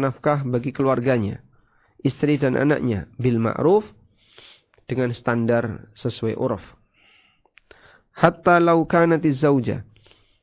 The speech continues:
ghaniyatan, sampai pun ketika istri itu kaya, fa innahu yajibu 'ala zauj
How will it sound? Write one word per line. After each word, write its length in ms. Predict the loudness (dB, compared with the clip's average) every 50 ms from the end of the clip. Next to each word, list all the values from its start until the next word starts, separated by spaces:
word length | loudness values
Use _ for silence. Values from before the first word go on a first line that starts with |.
| _ _ _ -8
ghaniyatan, 880 | -2 0 2 2 2 2 2 0 0 0 0 -2 -2 -4 -4 -6 -10 -16 -20 _ _ _ _ -20 -20 -20 -20 -20 _ _ _ _ _ _ _
sampai 400 | -6 -2 -2 0 0 0 -2 0
pun 180 | 0 0 0 2
ketika 300 | 0 0 0 -2 -2 -2
istri 320 | -2 -2 -2 -2 -2 0
itu 160 | 0 -2 0
kaya, 400 | 0 0 2 2 0 -2 -4 -8 -14 _ _ _ _ _ _ _ _ _ _ _ _ _ _ _ _ _ _
fa 160 | -4 -2 0 2
innahu 480 | 2 2 2 2 2 2 2 2 2
yajibu 420 | 2 0 0 0 0 0 0 0 0
'ala 220 | 0 0 0 0
zauj 420 | 0 0 0 2 2 2 0 -2